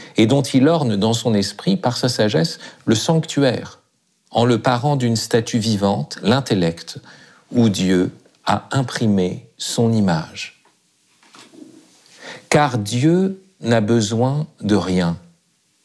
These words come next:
et le sage de Dieu seul. On ne saurait en effet devenir bel et bon autrement qu'en contemplant le beau et le bien, qui sont des attributs du divin.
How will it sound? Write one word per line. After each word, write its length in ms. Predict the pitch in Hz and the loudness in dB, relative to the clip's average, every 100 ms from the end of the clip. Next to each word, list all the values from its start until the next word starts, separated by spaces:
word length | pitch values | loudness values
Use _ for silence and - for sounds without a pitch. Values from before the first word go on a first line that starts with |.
| _ _ _ _ _ - - | _ _ _ _ _ -8 0
et 80 | 120 | 0
le 100 | 113 | 0
sage 640 | - 120 127 151 151 - _ _ _ - | -2 -4 -2 -4 -6 -14 _ _ _ -2
de 220 | 104 107 | 2 2
Dieu 500 | 87 82 90 87 - | 2 0 2 0 -6
seul. 540 | - - - 82 80 - - _ _ _ _ _ _ _ _ _ _ _ _ _ - - - - | -10 -6 -2 -2 -4 -10 -18 _ _ _ _ _ _ _ _ _ _ _ _ _ -18 -16 -10 0
On 60 | 135 | 2
ne 100 | 160 | 2
saurait 340 | 185 208 185 | 2 2 2
en 60 | 131 | 0
effet 200 | 123 160 | 0 2
devenir 460 | 123 107 135 120 | 0 0 0 0
bel 320 | 87 127 120 | 2 2 4
et 100 | 107 | 2
bon 260 | 92 107 101 | 2 0 0
autrement 580 | 127 131 - 127 120 104 | 0 0 0 0 2 0
qu'en 220 | 104 104 | 0 -2
contemplant 680 | 101 151 135 143 127 139 107 | 0 0 2 0 0 0 0
le 120 | 92 | 2
beau 400 | 101 98 151 - - - | 0 2 2 2 -6 -4
et 100 | 123 | 2
le 140 | 123 | 4
bien, 340 | 110 117 104 85 | 2 0 -2 -2
qui 100 | 107 | -4
sont 160 | - 123 | 0 0
des 200 | 117 151 | 2 2
attributs 580 | 151 - 156 135 160 123 | 0 0 0 2 2 2
du 120 | 90 | -2
divin. 400 | 87 80 82 | -2 -4 -4